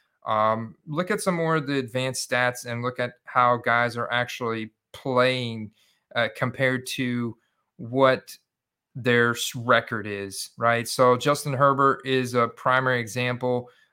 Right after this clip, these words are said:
Uh, they play fast. He's got a hundred twenty-seven pass attempts, so he's throwing the ball a lot. Um, he's getting pretty decent protection. He's struggling with the fractured rib cartilage, so that's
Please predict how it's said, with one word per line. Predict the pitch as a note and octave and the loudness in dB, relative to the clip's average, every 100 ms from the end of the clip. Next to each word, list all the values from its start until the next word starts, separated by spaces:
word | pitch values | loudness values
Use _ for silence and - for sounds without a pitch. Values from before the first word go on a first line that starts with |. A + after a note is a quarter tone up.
| - | -4
Uh, | G#2+ G#2+ | 0 2
they | A2 | 0
play | A2+ E3 E3 | -2 0 0
fast. | D#3+ C#3+ C3+ B2+ - - _ _ _ | 4 4 6 2 -4 -16 _ _ _
He's | C3 B2 A#2 | -4 -4 -4
got | - C3 B2+ B2+ B2 - - | 0 2 2 2 -2 -10 -4
a | A#2 | 0
hundred | D#3+ F3 D#3 | 2 2 -2
twenty-seven | D#3+ D3+ C3+ C#3 C3+ | -2 -4 -2 -2 -2
pass | B2 C3 B2+ | 0 2 0
attempts, | A#2 - B2 B2 | -4 -4 -4 -4
so | - | -6
he's | G#2+ - | -6 -8
throwing | - D#3+ E3 | -4 0 2
the | D#3 | 2
ball | B2 B2 B2+ | 2 2 2
a | A#2 | 2
lot. | A#2 A#2 A#2 - _ _ _ _ | 4 4 2 -6 _ _ _ _
Um, | A2+ G#2 G#2 G#2+ G#2+ | -4 0 0 0 -6
he's | C#3 A2+ | -10 -4
getting | D3+ C3+ | -4 -4
pretty | - F3+ G3 | -4 -4 -2
decent | D#3 E3 D#3+ C3+ | -2 -2 -4 -6
protection. | C3 - C#3 - C#3 C3 | -8 -2 -4 -4 -8 -8
He's | A#2+ A#2+ | -8 -10
struggling | - D#3+ E3 F3 C#3+ | 0 2 4 2 0
with | C3+ | -2
the | B2 | -2
fractured | A2+ - B2+ B2+ B2+ G#2+ | -4 2 2 2 -4 -4
rib | B2+ B2+ | -2 -2
cartilage, | - C3 B2+ B2 B2 A#2+ | 0 4 4 2 -2 -2
so | A2+ | -4
that's | A2 A#2+ A#2+ | -2 -2 -4